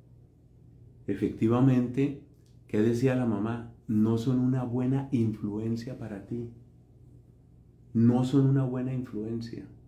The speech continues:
La mamá estaba preocupada. Y efectivamente, estas chiquitas,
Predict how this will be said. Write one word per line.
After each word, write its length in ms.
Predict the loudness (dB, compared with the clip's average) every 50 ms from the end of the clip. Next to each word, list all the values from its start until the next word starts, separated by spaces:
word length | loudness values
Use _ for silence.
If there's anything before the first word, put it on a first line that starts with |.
| -20 -20 -20 -20 _ -20 -20 -20 -20 -20 -20 -20 -20 -20 -20 -20 -20 -20 -8 -4
La 100 | -2 0
mamá 260 | 0 0 0 -2 -2
estaba 420 | -2 -4 -6 -6 -6 -6 -6 -6
preocupada. 800 | -6 -6 -6 -6 -6 -10 -12 -12 -10 -8 -8 -6 -8 -8 -10 -14 -18 -20 -20 -20 -20 -20 -20 -20 -20 -20 _ _ _ -20 -20 -20 -20 -20 -20 -20 -20 -20 -20 -4 2
Y 80 | 4 4
efectivamente, 1040 | 4 4 2 0 2 4 6 6 6 6 4 4 2 2 2 0 -2 -2 -4 -8 -16 -20 -20 -20 -20 -20 -20 -20 -20 -20 -20 -20 -20 _ _ -20 -20 -10 -6
estas 420 | -6 -6 -4 -2 -2 -4 -4 -4
chiquitas, 800 | -4 -4 -4 0 2 0 0 0 0 -2 -4 -4 -8 -12 -18 -20